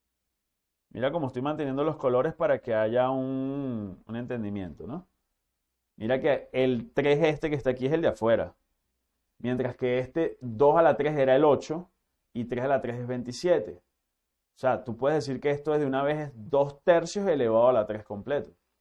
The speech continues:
Y aquí por potencia de una potencia se multiplican los exponentes. Tres por tres sería nueve. Mira que sería dos tercios elevado a la nueve.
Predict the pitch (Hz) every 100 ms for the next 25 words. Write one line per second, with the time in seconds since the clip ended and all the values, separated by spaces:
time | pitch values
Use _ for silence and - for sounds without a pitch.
0 | _ _ _ _ _ _ _ _ _ _
1 | - 143 139 147 135 170 156 143 143 143
2 | 170 160 165 165 165 151 170 180 147 131
3 | 117 110 110 117 120 - 165 196 123 95
4 | - 92 90 - 117 123 104 - 127 90
5 | 98 147 143 92 95 110 120 113 95 87
6 | 98 127 120 143 - - 170 165 190 180
7 | 120 104 101 104 98 104 110 120 131 123
8 | 87 -